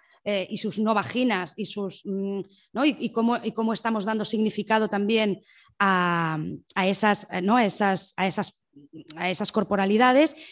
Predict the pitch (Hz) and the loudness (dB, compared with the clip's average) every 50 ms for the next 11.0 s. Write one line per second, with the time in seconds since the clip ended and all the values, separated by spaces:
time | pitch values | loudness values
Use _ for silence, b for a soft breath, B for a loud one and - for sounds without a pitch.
0 | B B 240 202 226 220 220 233 208 247 240 240 208 254 226 190 226 226 220 220 | B B -2 0 2 4 4 4 2 2 0 0 0 -2 -2 -2 -2 -2 -2 -2
1 | 196 240 240 226 208 - 214 208 202 - 240 226 214 - _ _ _ _ _ _ | 0 0 0 0 0 -2 -4 -4 -2 -2 -2 -2 -2 -2 _ _ _ _ _ _
2 | _ _ _ - 202 196 196 202 208 208 208 208 196 190 202 196 190 180 - 175 | _ _ _ -6 -4 -4 -2 -2 -2 -2 -2 -2 -2 -2 -2 -4 -4 -4 -8 -10
3 | - 180 175 180 170 175 175 - 180 180 180 175 185 - - 170 180 185 190 185 | -8 -8 -8 -8 -10 -10 -10 -10 -8 -8 -8 -8 -10 -10 -12 -10 -8 -6 -6 -6
4 | 185 180 180 175 190 202 208 202 185 175 196 233 226 - 208 196 175 b b b | -6 -6 -6 -6 -4 -4 -4 -4 -4 -6 -8 -8 -8 -6 -6 -6 -8 b b b
5 | b b b - 220 202 208 226 233 247 233 - - 254 254 254 254 - - - | b b b -8 -6 -6 -4 -4 -4 -4 -4 -4 -4 -2 -4 -4 -6 -10 -20 -20
6 | _ _ _ _ _ _ _ _ - 226 226 226 220 208 202 - - 208 - 220 | _ _ _ _ _ _ _ _ -6 -4 -2 -2 -2 -2 -4 -4 -6 -6 -6 -4
7 | 214 214 226 240 254 240 220 220 208 202 208 - - 202 190 175 233 240 233 - | -2 2 2 2 2 2 -2 -4 -4 -6 -8 -8 -8 -8 -8 -4 -4 -4 -4 -6
8 | - - 208 185 190 196 190 190 190 165 185 208 240 247 240 240 - 190 180 185 | -8 -6 -6 -4 -4 -4 -4 -4 -4 -2 0 2 2 2 0 -2 -6 -8 -8 -8
9 | - b b b b 214 226 247 - 254 254 226 214 220 240 247 233 - - 214 | -12 b b b b -2 -2 0 0 0 0 0 2 2 2 2 0 -2 -4 -6
10 | 202 180 - - 196 202 214 226 202 226 220 196 - - 214 214 220 226 226 - | -8 -8 -6 -6 -4 -4 -2 -2 -2 -4 -4 -4 -4 -4 -2 0 0 0 -2 -4